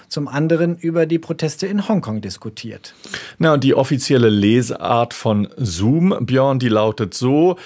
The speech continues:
Speaker 2: Chinesische, äh, die chinesische Regierung, ähm,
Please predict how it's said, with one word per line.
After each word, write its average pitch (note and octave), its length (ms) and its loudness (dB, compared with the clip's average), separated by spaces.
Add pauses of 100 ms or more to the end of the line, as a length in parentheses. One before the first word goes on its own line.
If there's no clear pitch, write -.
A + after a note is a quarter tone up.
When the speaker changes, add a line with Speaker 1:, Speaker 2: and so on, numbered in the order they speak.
(160)
Speaker 2:
Chinesische, C3 1300 0
äh, A2+ 240 2
die G#2+ 140 -8
chinesische B2 560 -2
Regierung, C#3 800 -4 (280)
ähm, A#2 340 -2